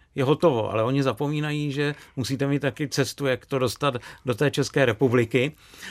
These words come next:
Takže já si pamatuju třeba, když bylo jedenácté září a pan prezident Bush ho tenkrát převezli do prostřed Spojených států na nějakou tajnou základnu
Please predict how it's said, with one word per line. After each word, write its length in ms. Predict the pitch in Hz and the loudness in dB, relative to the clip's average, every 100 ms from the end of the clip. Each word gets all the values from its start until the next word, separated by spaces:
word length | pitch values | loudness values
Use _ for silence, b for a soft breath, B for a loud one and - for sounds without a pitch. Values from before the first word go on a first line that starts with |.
| 147 - | -10 -2
Takže 460 | 117 107 127 131 - B B | -2 0 0 0 -2 B B
já 100 | 123 | -4
si 120 | 113 | -4
pamatuju 440 | 123 127 135 151 143 | -2 -2 -2 -2 -4
třeba, 360 | - 131 139 | -4 -2 -2
když 340 | 127 127 120 117 | -2 -2 -4 -4
bylo 420 | 101 135 127 - 131 | -4 0 0 -2 -2
jedenácté 920 | 113 110 131 139 127 - 139 127 131 151 | 0 0 -2 -4 -6 -6 -4 -2 -4 -8
září 520 | 120 113 110 110 139 | -2 0 0 -4 -6
a 60 | 113 | -6
pan 220 | 131 113 | -6 -6
prezident 500 | - 117 117 123 120 | -4 -4 -2 -4 -2
Bush 200 | 113 117 | -2 -2
ho 60 | |
tenkrát 420 | 123 120 107 127 117 | -4 -6 -2 -4 -4
převezli 460 | - 110 120 127 | -4 -2 -2 -4
do 80 | 113 | -6
prostřed 380 | 107 113 - 123 | -8 -6 -4 -4
Spojených 360 | - 123 131 | -2 -4 -4
států 340 | - 110 113 127 | -4 -4 -4 -4
na 120 | 123 | -2
nějakou 340 | 127 123 151 | -2 -2 -4
tajnou 380 | 113 110 117 139 | -2 -4 -2 -4
základnu 600 | 117 110 104 127 131 131 | -2 -2 0 -2 0 -2